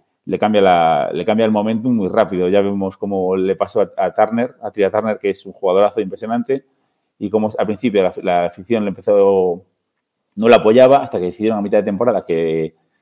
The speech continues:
que sí que le iban a apoyar, y en cuanto le empezaron a aplaudir y a animar, eh, es otro jugador, ha cambiado de una semana a otra, fue un cambio radical y, y, y ha mantenido, pero en Filadelfia te empiezan a silbar a, a los quince minutos de hacerlo mal, te meten tres carreras en la primera y se acabó la jugada,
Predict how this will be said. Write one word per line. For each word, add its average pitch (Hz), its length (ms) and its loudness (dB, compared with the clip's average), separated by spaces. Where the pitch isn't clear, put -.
que 120 120 -2
sí 127 100 -6
que 113 60 0
le 110 60 4
iban 113 120 4
a 110 40 0
apoyar, 110 360 4
y 120 60 -4
en 95 80 -6
cuanto 90 180 -4
le 90 60 -4
empezaron 104 280 -2
a 101 40 4
aplaudir 104 400 0
y 92 80 0
a 87 40 0
animar, 101 420 -2
eh, 87 180 -2
es 87 120 -8
otro 104 180 0
jugador, 90 400 2
ha 92 220 -4
cambiado 98 480 2
de 92 60 -2
una 98 200 -6
semana 98 300 -4
a 110 40 0
otra, 113 180 0
fue 104 180 -2
un 92 100 -6
cambio 98 360 -2
radical 95 480 0
y, 90 480 -6
y, 101 180 -4
y 101 40 2
ha 107 60 4
mantenido, 95 480 -2
pero 85 440 -2
en 107 100 -8
Filadelfia 104 640 4
te 101 80 0
empiezan 95 280 -2
a 85 60 0
silbar 90 380 4
a, 82 260 2
a 82 120 -2
los 85 160 -2
quince 92 240 -4
minutos 110 280 0
de 92 140 2
hacerlo 90 240 -2
mal, 117 200 0
te 95 80 -8
meten 95 220 -6
tres 98 140 -6
carreras 101 280 0
en 101 60 -8
la 90 100 0
primera 117 400 0
y 82 320 -6
se - 140 -12
acabó 98 220 2
la 135 60 2
jugada, 98 300 0